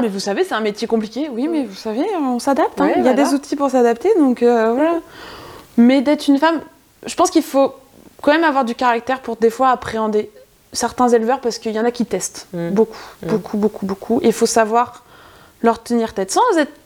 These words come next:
Speaker 1: irrespectueuse, ni
Speaker 2: Bien sûr, ouais.
Speaker 1: s-, ni non plus être, euh, comment dire, trop s'affirmer, mais il faut quand même avoir un peu de, de caractère.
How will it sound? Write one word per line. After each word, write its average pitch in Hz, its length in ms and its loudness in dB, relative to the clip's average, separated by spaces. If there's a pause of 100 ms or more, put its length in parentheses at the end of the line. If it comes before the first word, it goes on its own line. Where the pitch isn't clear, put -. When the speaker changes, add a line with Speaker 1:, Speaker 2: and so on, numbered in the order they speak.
Speaker 1:
irrespectueuse, 247 840 0
ni 254 500 6
Speaker 2:
Bien 220 100 -10
sûr, 196 240 -16
ouais. 190 100 -10 (460)
Speaker 1:
s-, - 340 -2
ni 220 400 6
non 233 180 2
plus 240 200 -2
être, 220 200 -2
euh, 95 200 -2
comment - 180 -6
dire, 104 180 -6
trop - 220 0
s'affirmer, 233 500 0
mais 240 200 6
il 240 60 2
faut 277 280 -2
quand 277 100 -2
même 247 200 2
avoir 208 240 0
un 208 100 2
peu 220 140 -8
de, 208 420 -2
de 202 140 -2
caractère. 202 560 0